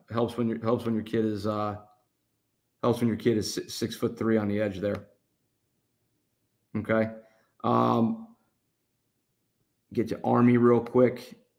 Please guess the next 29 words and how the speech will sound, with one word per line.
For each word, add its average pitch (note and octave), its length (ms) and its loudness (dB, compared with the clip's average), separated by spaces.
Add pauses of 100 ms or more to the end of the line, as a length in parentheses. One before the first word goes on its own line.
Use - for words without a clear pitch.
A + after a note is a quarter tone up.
(2250)
This G#2 140 -4
is G#2 100 -8
going A2+ 240 0
back A2+ 280 0
to A2 80 2
our, A2 420 0
um, G#2+ 180 -6
so G2+ 140 2
this, D#3 240 6 (280)
this D3 140 6
is D#3+ 40 10
one D3 140 12
of C3+ 120 10
our A#2+ 120 8
creeper C#3+ 320 4
pressures. C#3 760 4
I, B2+ 80 2
I B2 160 4
really C3+ 260 8
like C#3 240 8
it B2+ 80 2
'cause B2+ 100 4
you B2+ 80 2
can B2 60 0
get C3 120 8
a - 20 2
four C#3+ 260 6
down C3 300 6
rush. B2+ 340 4